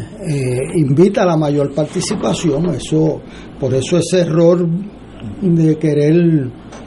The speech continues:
distribuir las elecciones en más de una ocasión es un error estratégico y contra el país. Eso me lo explicó a mí Hernández Colón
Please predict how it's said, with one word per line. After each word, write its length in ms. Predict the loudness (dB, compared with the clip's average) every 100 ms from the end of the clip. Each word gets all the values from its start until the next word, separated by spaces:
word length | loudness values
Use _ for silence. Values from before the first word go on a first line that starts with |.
| -16 -4
distribuir 520 | -2 2 2 2 4 4
las 140 | 4
elecciones 640 | 4 2 2 2 4 4
en 120 | 2 2
más 200 | 0 2
de 120 | 2
una 300 | 4 2 2
ocasión 580 | 0 -2 0 2 2 0
es 80 | 0
un 180 | 2 2
error 500 | 0 0 2 0 -4 -12 -20 -18 -6
estratégico 1000 | -6 -2 -2 -2 -2 0 0 0 2 2
y 100 | 2
contra 360 | 0 -2 0 -2
el 100 | -4
país. 580 | -6 -2 0 0 -4 -10
Eso 200 | -4 0
me 100 | 2
lo 60 | 0
explicó 320 | 0 0 2
a 60 |
mí 160 | 2 2
Hernández 380 | 2 2 0 -2 -4
Colón 380 | -2 -2 -2